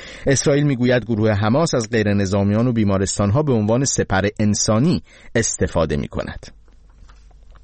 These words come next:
در همین حال، ارتش اسرائیل اعلام کرد که در پاسخ به شلیک راکت، جنگنده‌های این کشور شامگاه شنبه اهدافی را در خاک سوریه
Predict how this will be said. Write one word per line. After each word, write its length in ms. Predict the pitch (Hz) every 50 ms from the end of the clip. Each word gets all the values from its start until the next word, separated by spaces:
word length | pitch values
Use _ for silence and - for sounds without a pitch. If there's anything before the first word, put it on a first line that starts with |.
| - -
در 160 | 123 143 135 131
همین 260 | 151 165 180 170 160
حال، 160 | 170 175 165 - - - - - -
ارتش 340 | - 135 139 - 151 - -
اسرائیل 380 | 170 139 - - - 147 156 143
اعلام 240 | 127 127 135 139 139
کرد 220 | - 156 139 -
که 80 | - 135
در 140 | 123 110
پاسخ 380 | 101 - 113 107 - - 127 -
به 80 | - 113
شلیک 420 | - - 107 104 104 110 107 -
راکت، 500 | 123 113 107 104 98 - - 160 190 - - - - - -
جنگنده‌های 580 | - 139 127 127 127 127 127 127 123 127 160 180
این 100 | 165 147
کشور 360 | - 160 135 - - 151 143
شامگاه 500 | - - 131 113 113 110 107 120 117 123
شنبه 480 | - - 117 107 107 107 107 131 135 - - - - -
اهدافی 500 | 127 127 107 95 - 143 135 - - 127
را 140 | 120 117 113
در 160 | 110 104 98
خاک 400 | 90 - - 123 131 123 - 107
سوریه 560 | 95 - - 104 98 90 92 90 92 92 90